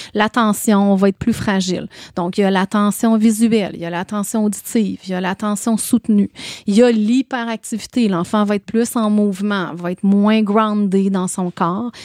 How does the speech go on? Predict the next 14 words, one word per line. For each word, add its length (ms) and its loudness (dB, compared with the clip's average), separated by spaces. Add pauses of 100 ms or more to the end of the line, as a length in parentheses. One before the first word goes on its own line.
(300)
Il 80 0
y 60 4
a 100 2
l'impulsivité 1080 0
qui 120 -12
peut 120 -4
faire 280 0
en 120 2
sorte 280 -2
que 100 -2
l'enfant 360 -2
est 140 2
brusque, 520 0
hein, 120 -6